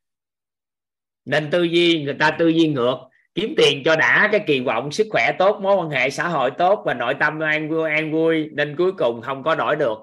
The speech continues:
Và cuối cùng tưởng đâu có tiền thì tạo ra giá trị cuộc sống, ai ngờ đâu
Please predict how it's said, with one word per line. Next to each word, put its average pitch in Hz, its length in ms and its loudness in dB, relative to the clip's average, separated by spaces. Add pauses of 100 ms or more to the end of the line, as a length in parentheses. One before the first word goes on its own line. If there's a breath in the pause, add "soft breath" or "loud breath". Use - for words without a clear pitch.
(500)
Và 127 220 -4
cuối 202 200 6
cùng 139 240 0
tưởng 156 160 2
đâu 180 140 2
có 185 140 2
tiền 143 320 2
thì 131 60 -6
tạo 123 240 0
ra 151 80 2
giá 160 200 0
trị 127 340 -2
cuộc 139 140 -2
sống, 175 300 -2
ai 151 200 -6
ngờ 139 200 0
đâu 147 160 0